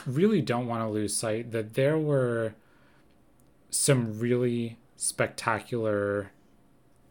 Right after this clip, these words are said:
imagined visionary things in the book that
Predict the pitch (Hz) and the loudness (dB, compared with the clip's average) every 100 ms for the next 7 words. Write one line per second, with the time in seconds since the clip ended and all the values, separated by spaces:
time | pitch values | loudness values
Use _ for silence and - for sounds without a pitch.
0 | _ _ _ _ _ _ _ _ _ _ | _ _ _ _ _ _ _ _ _ _
1 | - 151 120 101 107 110 107 104 107 - | 0 2 4 2 0 -2 -2 -4 -6 -10
2 | - 123 120 110 117 120 120 110 135 135 | -6 0 2 2 -2 0 -2 -2 -2 0
3 | 139 151 - 135 131 135 143 143 - - | -2 -6 -4 0 0 0 -2 -4 -16 -20
4 | - - - 147 117 113 110 | -20 -20 -12 -6 0 2 0